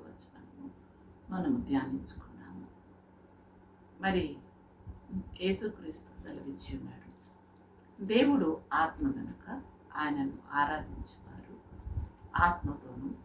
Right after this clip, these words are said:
సత్యముతోనూ ఆరాధించవలెను." అంటే మరి దేవుని యొక్క ఆత్మ, మరి, మరి సృష్టికర్త అయిన దేవుడు సృష్టిలో ఉన్నటువంటి సకల జనులకు,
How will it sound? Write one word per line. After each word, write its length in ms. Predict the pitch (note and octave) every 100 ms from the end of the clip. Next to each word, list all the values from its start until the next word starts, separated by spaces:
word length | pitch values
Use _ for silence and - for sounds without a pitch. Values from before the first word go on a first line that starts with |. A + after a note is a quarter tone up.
| - - -
సత్యముతోనూ 880 | - D3 - D#3 - C#3 - B2 - - - - - - -
ఆరాధించవలెను." 1200 | D3+ D3 C#3+ C#3 C#3 - - - - - - - - - - - - - - - - - - -
అంటే 420 | G3 A3 F3+ D3 C#3 - - -
మరి 360 | C#3+ C#3 C#3 - - - - - - - - -
దేవుని 460 | F#3 A3 A#3 G3+
యొక్క 200 | D#3+ -
ఆత్మ, 580 | - - C#3 D3 - - - - - - - - - - - - - - - C#3+
మరి, 360 | C#3 - - - - - - - - - - -
మరి 360 | D3+ - C#3 B2
సృష్టికర్త 800 | - - F#3+ - A3+ F3+ - -
అయిన 360 | - - C4+ - - - - - - -
దేవుడు 360 | D3+ D3 C3+ - - - - - - - - - - - - - -
సృష్టిలో 540 | - A3+ A3 A#3 G#3+
ఉన్నటువంటి 680 | F#3+ F3+ F3 - E3+ - D#3+
సకల 420 | - F3 - A3+ F#3+
జనులకు, 560 | - D3 C#3 C3+ -